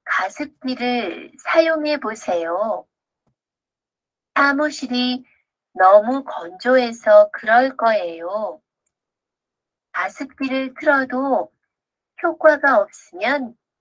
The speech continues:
그때 병원에 가보세요.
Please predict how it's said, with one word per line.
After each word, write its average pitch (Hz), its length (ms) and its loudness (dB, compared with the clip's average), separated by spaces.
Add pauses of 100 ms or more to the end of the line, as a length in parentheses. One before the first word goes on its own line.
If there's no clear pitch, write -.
(520)
그때 269 600 -2 (360)
병원에 208 760 -2
가보세요. 180 1160 -6